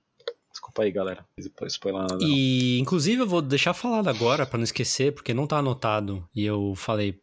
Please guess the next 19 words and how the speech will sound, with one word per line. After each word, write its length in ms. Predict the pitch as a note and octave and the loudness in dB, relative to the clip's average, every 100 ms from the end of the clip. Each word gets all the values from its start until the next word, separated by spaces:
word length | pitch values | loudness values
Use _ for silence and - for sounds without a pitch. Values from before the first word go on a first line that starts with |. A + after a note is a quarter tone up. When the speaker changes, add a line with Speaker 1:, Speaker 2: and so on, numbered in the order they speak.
| _ | _
Speaker 2:
pensei, 380 | A#2 G2+ - G2 | -4 -2 -2 -4
"Putz, 240 | - A#2+ | -2 -2
eu 60 | G#2 | -4
preciso 260 | - B2 | -4 -4
comentar 440 | B2+ A#2+ G#2 G#2+ G#2+ | -2 -2 -2 -2 0
isso." 280 | C#3 - B2+ _ _ - | -2 -4 -10 _ _ -4
Speaker 1:
Hum. 200 | A2 G#2 - _ _ | -2 -2 -6 _ _
Speaker 2:
É 80 | - | -10
que 100 | - | -6
também 260 | - A2+ C3 | -2 0 0
é 40 | |
chato 280 | A#2+ B2+ B2 | 0 0 -2
falar 240 | - A#2 | -2 0
isso 160 | A#2 - | 0 0
no 60 | A#2 | -2
episódio 320 | A2 A#2+ A#2+ | -2 -2 0
mensal, 380 | B2+ A#2 G#2 F#2+ | 0 0 -2 -2
mas 160 | G2+ | -2
enfim. 500 | A2+ A2 - G#2 F2 | -4 -4 -6 -6 -8